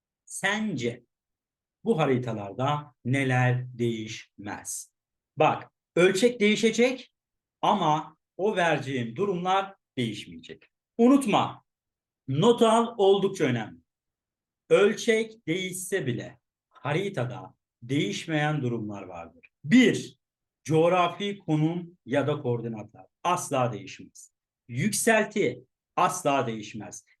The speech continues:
Gerçek alan ve gerçek uzunluk asla değişmez diyeceğim. Lütfen dikkat edelim, unutmayalım. Evet, böylelikle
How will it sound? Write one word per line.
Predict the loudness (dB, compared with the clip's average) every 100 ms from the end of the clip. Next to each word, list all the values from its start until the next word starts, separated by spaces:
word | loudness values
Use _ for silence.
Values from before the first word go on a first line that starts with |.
| _
Gerçek | 2 2 2 2 2 2 0
alan | 2 4 2 0
ve | -2
gerçek | 2 2 2 -2 -4
uzunluk | -6 -4 -4 -6 -12 _
asla | -2 -2 -2 2 4 4 0 -8 _ -10
değişmez | -2 0 -2 -6 -6 -6
diyeceğim. | -4 -2 0 0 0 -6 _ _
Lütfen | -6 -4 -6 0 2 2 -2 -8 -16 -10
dikkat | -8 -4 -4
edelim, | -2 0 0 0 -2 -8 _ -10
unutmayalım. | -8 -8 -14 -20 -20 -20 _ _ _ _ _ _ 4
Evet, | 4 4 0 -8 -20 _ _ -20
böylelikle | -8 0 2 4 2 0 -4 -8 -12